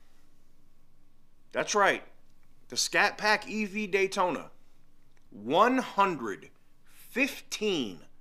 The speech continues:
thousand dollars.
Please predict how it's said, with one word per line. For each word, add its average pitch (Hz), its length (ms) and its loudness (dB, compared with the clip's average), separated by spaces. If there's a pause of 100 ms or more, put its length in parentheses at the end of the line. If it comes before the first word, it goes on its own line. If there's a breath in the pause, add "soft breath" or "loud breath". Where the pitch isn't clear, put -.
(180)
thousand 165 840 2 (640)
dollars. 113 640 0